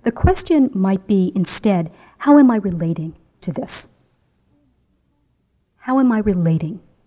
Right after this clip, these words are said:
to what is happening right now?" And then one might also ask,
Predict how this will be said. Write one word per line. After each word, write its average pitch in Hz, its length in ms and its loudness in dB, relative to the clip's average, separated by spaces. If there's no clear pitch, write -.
to 165 280 -4
what 160 320 -6
is 180 120 -12
happening 160 360 -16
right 147 240 -16
now?" 151 260 -12
And 208 180 0
then 208 300 -2
one 170 260 -4
might 156 240 -6
also 240 360 2
ask, 156 240 -12